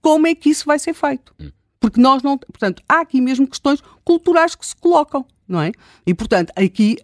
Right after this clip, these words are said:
Speaker 1: eh, eu, eu pessoalmente, sempre que ouço falar da questão de se receberem menores não acompanhados, penso, quer dizer, mas há de haver um familiar, se estamos a falar em menores que estão em situação de grande risco, há de haver um familiar que, que po-, eh, que possa acompanhar parte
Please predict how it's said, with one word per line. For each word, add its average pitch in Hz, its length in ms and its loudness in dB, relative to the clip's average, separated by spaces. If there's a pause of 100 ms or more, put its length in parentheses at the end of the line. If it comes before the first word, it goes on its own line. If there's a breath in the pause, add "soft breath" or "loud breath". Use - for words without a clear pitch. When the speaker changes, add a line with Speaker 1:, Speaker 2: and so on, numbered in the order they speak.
Speaker 1:
eh, 202 380 -4
eu, 214 260 0
eu 226 140 -2
pessoalmente, 190 420 -4
sempre 208 200 -6
que - 40 -16
ouço 202 160 -8
falar 180 220 -2
da 147 120 -8
questão 165 260 -6
de - 60 -14
se - 60 -18
receberem 180 300 -8
menores 170 300 -4
não 165 80 -8
acompanhados, 220 420 -4
penso, - 160 -16 (320 soft breath)
quer 226 60 -2
dizer, 190 140 0
mas 127 160 -6 (340)
há 160 120 0
de 151 80 -2
haver 175 160 2
um 202 60 -2
familiar, 262 420 0
se - 100 -10
estamos 175 260 -2
a 175 40 -4
falar 185 220 0
em 165 220 -6
menores 175 340 2
que - 80 -20
estão 160 100 -4
em 143 60 -2
situação 170 420 -4
de 139 60 -8
grande 160 260 -4
risco, 214 280 -4 (260 soft breath)
há 247 140 -2
de 277 80 -8
haver 220 160 -6
um 175 80 -6
familiar 175 520 -4 (520 soft breath)
que, - 180 -4
que - 100 -16
po-, 170 280 -2
eh, - 280 -14
que - 60 -20
possa 185 300 -2
acompanhar 226 440 -4 (160)
parte 262 220 -2